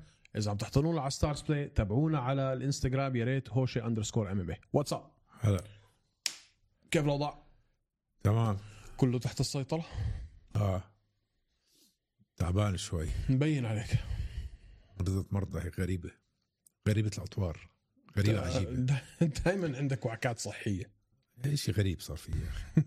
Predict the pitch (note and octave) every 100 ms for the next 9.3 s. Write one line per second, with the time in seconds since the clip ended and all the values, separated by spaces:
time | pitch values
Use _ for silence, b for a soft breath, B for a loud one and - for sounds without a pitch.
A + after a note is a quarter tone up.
0 | - G3+ - - - - - D#3 D#3 C#3
1 | A#2 A2+ A2+ - A#2+ _ - b b b
2 | C3 A2 D2+ - C3+ C#3 - C#3+ C#3 C3+
3 | B2 A#2+ C3 B2+ A#2+ A#2 A2+ B2+ B2+ C#3
4 | - - - F#2+ - - _ _ _ _
5 | _ _ _ _ _ _ - _ _ E3
6 | D#3 D#3 D#3 F3 F#3+ E3 D3+ - A#2+ -
7 | G2 - _ _ _ _ _ _ _ _
8 | _ - B2 A2+ G2 A#2 G#2+ F#2+ F#2 G2+
9 | C3+ -